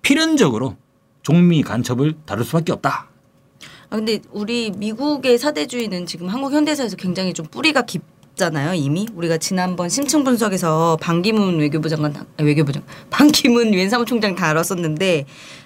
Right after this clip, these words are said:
Speaker 2: 그때도 우리 외교 라인에 가니 이런 게 있더라라면서 미국은 말이야 이런 얘기도 했다시피 문제 정말 심각한 것 같습니다. 근데 이제 기본 사대주의라는 게 자주성이 없다는 거잖아요. 그럼 좀 부끄러울 줄 알아야 하는데 오히려 이런 것들에 대해서 부끄러워하기는커녕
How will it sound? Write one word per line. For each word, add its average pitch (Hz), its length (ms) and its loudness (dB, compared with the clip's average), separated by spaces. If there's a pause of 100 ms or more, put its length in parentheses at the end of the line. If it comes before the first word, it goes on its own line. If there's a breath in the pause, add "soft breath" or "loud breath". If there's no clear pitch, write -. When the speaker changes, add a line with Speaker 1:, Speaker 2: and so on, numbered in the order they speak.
(120 loud breath)
Speaker 2:
그때도 196 300 -4
우리 185 120 -2
외교 190 280 0
라인에 226 280 2
가니 185 220 -2
이런 175 180 -4
게 180 100 -2
있더라라면서 156 580 -4
미국은 170 340 -4
말이야 185 260 0
이런 175 240 -4
얘기도 165 260 -4
했다시피 185 1000 -2 (320 loud breath)
문제 202 220 0
정말 180 240 -2
심각한 440 420 -4
것 302 60 -4
같습니다. 165 320 -6
근데 156 160 -6
이제 156 180 -12
기본 226 400 -2
사대주의라는 302 840 0
게 175 540 0 (320 soft breath)
자주성이 480 520 -4
없다는 196 360 -2
거잖아요. 156 640 -10 (360 soft breath)
그럼 202 220 -6
좀 196 100 -8
부끄러울 285 560 0
줄 208 140 -2
알아야 175 340 0
하는데 196 580 -2 (440 loud breath)
오히려 220 280 2
이런 196 200 -4
것들에 185 440 -6
대해서 165 240 -2
부끄러워하기는커녕 220 1400 0